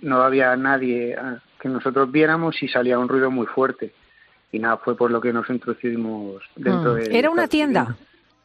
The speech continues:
Speaker 1: Eh, es un edificio entero, es un, era un edificio entero que estaba en obras. Supuestamente iba a ser una obra, o sea, perdón, iba a ser un, una tienda o lo iban a acondicionar para algo similar.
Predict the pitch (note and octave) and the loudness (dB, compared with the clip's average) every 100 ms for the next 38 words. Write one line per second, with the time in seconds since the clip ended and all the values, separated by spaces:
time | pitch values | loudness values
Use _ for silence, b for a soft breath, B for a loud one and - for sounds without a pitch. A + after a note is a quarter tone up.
0 | _ _ _ B B B - D#3+ D3+ D#3+ | _ _ _ B B B 2 4 6 4
1 | - E3 - F3 - G3+ E3 F3+ - C3+ | 0 -10 -4 -2 2 2 2 0 2 0
2 | B2 C#3 B2 - B2+ D3+ E3+ C#3+ D3 C3 | 4 2 0 -4 -4 -2 2 2 2 0
3 | C#3+ C3+ B2+ D3 D3 C3 - C3+ B2 C3 | 0 0 2 2 2 0 0 2 2 0
4 | A#2 - - - C#3+ D3 C#3 D3 D3 D3+ | -2 -10 -18 -4 2 2 2 2 2 4
5 | D#3 D3+ C#3 A#2 G#2+ - _ _ _ - | 4 4 4 2 -2 -6 _ _ _ -2
6 | C#3+ B2+ - B2 A2+ A#2+ C#3+ C3+ B2+ A#2+ | 0 2 0 0 2 2 4 4 2 0
7 | C#3+ D3 C3 C3+ C#3+ C3+ C3 - B2 B2 | 2 0 0 -2 -2 0 -2 0 0 0
8 | A#2+ A#2 A2 A2+ - B B B B D3+ | -2 -4 -8 -10 -10 B B B B 0
9 | C3 B2 D#3 D#3+ C#3+ B2+ A#2+ A2+ A#2 C3+ | 0 2 2 2 2 2 2 2 2 2
10 | C3+ C3+ C3+ B2+ - C3+ C3+ A#2+ B2 B2 | 2 2 0 -2 0 0 0 0 0 0
11 | A#2+ - A#2 A#2+ C3 | -2 -6 -4 -2 -4